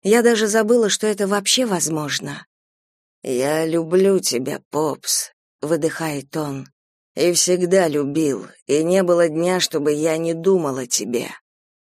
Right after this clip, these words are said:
И даже несмотря на то, что это нелепо, несмотря на то, что у меня есть муж, которого я люблю, и дети, которых обожаю, я вдруг понимаю, что полностью с ним согласна.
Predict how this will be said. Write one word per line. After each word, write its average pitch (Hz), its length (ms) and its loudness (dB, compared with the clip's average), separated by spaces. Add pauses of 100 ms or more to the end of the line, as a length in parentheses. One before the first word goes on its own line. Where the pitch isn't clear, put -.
(340)
И 226 100 2
даже 220 280 4
несмотря 190 540 0
на 180 120 0
то, 190 180 -2
что - 160 -4
это 175 260 -4
нелепо, 175 760 -4 (420)
несмотря 208 540 2
на 208 140 0
то, 220 140 0
что 190 180 0
у 185 60 4
меня 185 280 2
есть 180 320 -2
муж, 214 280 2
которого 170 440 2
я 170 260 2
люблю, 170 640 0
и 170 160 -2
дети, 180 400 0
которых 160 500 -4
обожаю, 156 760 -2 (500)
я 220 240 4
вдруг 233 260 0
понимаю, 226 520 0
что 190 340 -4
полностью 214 640 -4
с - 140 -6
ним 185 180 2
согласна. 165 960 -4